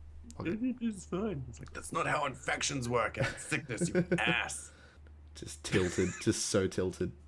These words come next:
Speaker 1: We'll go off to a good start here.
Speaker 2: We
Speaker 1: Let's
Speaker 2: have. We've already <laughs> sidetracked.
Speaker 1: Yeah. That,
Speaker 2: Oh.
Speaker 1: that's great. Maybe.
Speaker 2: A little bit. Not really.
Speaker 1: What we'll do is we'll get straight into the news for this week. So the PlayStation four is releasing an update. I think it's out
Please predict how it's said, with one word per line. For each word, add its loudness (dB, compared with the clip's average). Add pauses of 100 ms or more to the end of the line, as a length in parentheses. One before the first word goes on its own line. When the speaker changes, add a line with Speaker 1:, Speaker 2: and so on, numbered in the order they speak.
(720)
Speaker 1:
We'll 8
go 12
off 10
to 12
a 12
good 12
start 8
here. 4 (720)
Speaker 2:
We 4
Speaker 1:
Let's 10 (140)
Speaker 2:
have. -4
We've 2
already 2
<laughs> -
sidetracked. 0 (200)
Speaker 1:
Yeah. 6 (640)
That, 2
Speaker 2:
Oh. 0
Speaker 1:
that's 6
great. 4 (360)
Maybe. 6 (480)
Speaker 2:
A -12
little -8
bit. -8 (460)
Not -6
really. -10 (400)
Speaker 1:
What 8
we'll 8
do 10
is 10
we'll 6
get 2
straight 4
into 2
the 6
news 6
for 0
this 2
week. 4
So 4 (360)
the 4
PlayStation 4
four 8
is 6
releasing 4
an 2
update. 4
I 2
think 2
it's -2
out 0